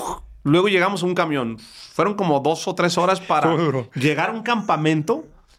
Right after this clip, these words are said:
Speaker 1: en el que con botas y con impermeable, estaba haciendo mucho frío,
Speaker 2: Sí.
Speaker 1: íbamos a ir en un kayak, hermoso los paisajes, remando para ir a, al glaciar, la vista es
Speaker 2: Sí.
Speaker 1: espe-, de lo me-, de las mejores vistas.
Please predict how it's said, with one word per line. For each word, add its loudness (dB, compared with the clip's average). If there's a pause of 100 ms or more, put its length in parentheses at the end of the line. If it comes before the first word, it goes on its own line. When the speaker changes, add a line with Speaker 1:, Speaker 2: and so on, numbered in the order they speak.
(140)
Speaker 1:
en 0
el 0
que -2
con 0
botas 0
y -4
con 0
impermeable, 0
estaba -2
haciendo -2
mucho 0
frío, 0 (220)
Speaker 2:
Sí. -10
Speaker 1:
íbamos 2
a 2
ir 6
en 2
un 2
kayak, -4
hermoso -6
los -4
paisajes, -6 (460)
remando -2 (340)
para 0
ir -2
a, 2
al -4
glaciar, -2
la -6
vista -4
es -4
Speaker 2:
Sí. -4
Speaker 1:
espe-, -2
de 0
lo 2
me-, 0
de -2
las 2
mejores -2
vistas. -4